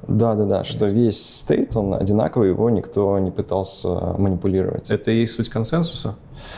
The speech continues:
Speaker 1: А, ну, не совсем. Консенсус — это про добавление новых блоков.
Speaker 2: Мгм.
Speaker 1: То есть, э, один блок содержит в себе какой-то набор транзакций, которые публикуют участники сети. И,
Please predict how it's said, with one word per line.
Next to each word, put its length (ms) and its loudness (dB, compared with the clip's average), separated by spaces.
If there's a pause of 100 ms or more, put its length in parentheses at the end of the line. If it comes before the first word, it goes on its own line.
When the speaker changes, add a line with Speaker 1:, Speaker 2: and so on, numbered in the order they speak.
(1120)
Speaker 1:
А, 840 2
ну, 100 6
не 80 6
совсем. 480 0
Консенсус — 680 0
это 280 2
про 800 2 (380)
добавление 560 4
новых 280 2
блоков. 520 0
Speaker 2:
Мгм. 440 0
Speaker 1:
То 80 2
есть, 340 -2
э, 320 0
один 280 0
блок 380 0 (160)
содержит 480 0
в 60 -8
себе 320 2
какой-то 360 -6
набор 300 2
транзакций, 600 -4
которые 300 -4
публикуют 540 0
участники 500 -4
сети. 400 -2 (920)
И, 600 4